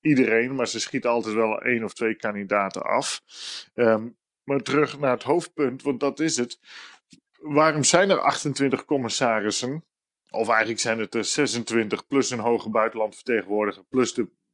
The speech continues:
voorzitter van de Europese Commissie. Dat is omdat elk land per se, eh, een vertegenwoordiger in Brussel wil hebben, die een informatiepositie heeft,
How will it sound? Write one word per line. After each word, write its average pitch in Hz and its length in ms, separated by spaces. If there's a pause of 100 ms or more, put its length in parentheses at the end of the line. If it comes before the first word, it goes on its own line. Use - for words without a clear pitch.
voorzitter - 480
van 113 120
de 107 80
Europese 107 420
Commissie. 107 500 (340)
Dat 131 180
is 165 200
omdat 143 240
elk 165 260
land 135 340
per 170 260
se, - 200 (520)
eh, 131 280
een 139 80
vertegenwoordiger 151 680
in 104 140
Brussel 107 340
wil 104 160
hebben, 107 260
die 120 140
een 117 100
informatiepositie 135 1080
heeft, 131 340